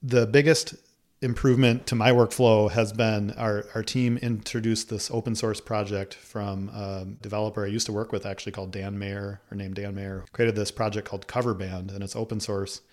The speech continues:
It's, uh, written in Ruby, and it uses Redis for persistence.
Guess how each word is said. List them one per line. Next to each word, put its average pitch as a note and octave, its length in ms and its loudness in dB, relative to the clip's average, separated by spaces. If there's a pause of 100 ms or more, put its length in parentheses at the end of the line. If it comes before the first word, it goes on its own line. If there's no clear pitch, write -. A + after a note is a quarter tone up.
It's, A2+ 260 -4
uh, G#2 400 0
written C3+ 320 2
in A2+ 380 -2 (100)
Ruby, A2+ 480 0
and G#2+ 140 -6
it G#2+ 80 -6
uses A2+ 340 -2
Redis G2+ 400 -2
for G2+ 160 -6
persistence. - 800 -8